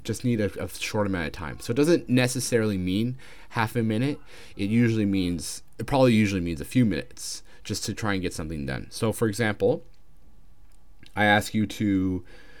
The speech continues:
to do an assignment, and I say, "I need you to write something down," and you're writing and you're writing. I say, "Okay, guys, I need you to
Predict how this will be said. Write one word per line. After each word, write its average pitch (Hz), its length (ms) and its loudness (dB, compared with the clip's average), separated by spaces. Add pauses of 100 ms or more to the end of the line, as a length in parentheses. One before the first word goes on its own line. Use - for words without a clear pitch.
(220)
to - 120 -4
do 104 200 2
an 95 100 2
assignment, 87 600 -2
and 92 220 -2
I 85 100 -2
say, 85 260 -2
"I 85 80 -2
need 90 220 -2
you 90 140 -4
to 82 320 -4
write 85 200 -4
something 87 280 -6
down," 82 340 -2
and 85 280 -2
you're 87 140 -2
writing 82 380 -2
and 82 100 -4
you're 80 120 -6
writing. 80 340 -4
I 85 40 -6
say, - 160 -6
"Okay, 87 220 -4
guys, 85 220 -4
I 90 60 -4
need 92 240 -2
you 92 60 -6
to 87 180 -2